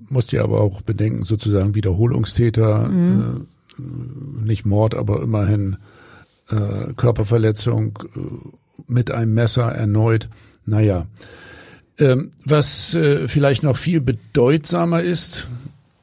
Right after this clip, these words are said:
Speaker 1: äh, jetzt, äh, verhängten die Richter außerdem die Sicherheitsverwahrung.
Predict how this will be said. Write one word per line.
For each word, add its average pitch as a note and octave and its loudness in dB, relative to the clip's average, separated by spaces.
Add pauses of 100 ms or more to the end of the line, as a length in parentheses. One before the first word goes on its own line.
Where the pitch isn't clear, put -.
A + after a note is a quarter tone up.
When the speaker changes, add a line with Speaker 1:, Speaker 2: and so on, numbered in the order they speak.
(360)
Speaker 1:
äh, A#2 2
jetzt, G#2+ 0
äh, F#2+ -4
verhängten C#3 0
die C#3+ 2
Richter C#3 0
außerdem A#2+ 0
die A2+ -2
Sicherheitsverwahrung. F#2+ -4